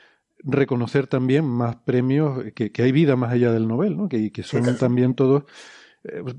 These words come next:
Speaker 1: eh, digamos, equipararlos en categoría, ¿no? Porque sí que es verdad que, ah,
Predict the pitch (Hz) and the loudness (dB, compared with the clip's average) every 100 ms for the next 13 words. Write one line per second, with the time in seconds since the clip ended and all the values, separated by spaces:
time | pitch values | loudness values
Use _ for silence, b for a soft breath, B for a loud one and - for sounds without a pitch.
0 | - 147 131 135 151 165 165 123 143 143 | -6 -6 0 2 4 4 2 2 0 0
1 | 127 131 120 113 110 117 104 135 160 104 | -2 0 0 0 2 2 2 0 -2 -6
2 | - 180 180 151 160 160 156 B B B | -2 0 2 4 2 2 0 B B B
3 | - | -8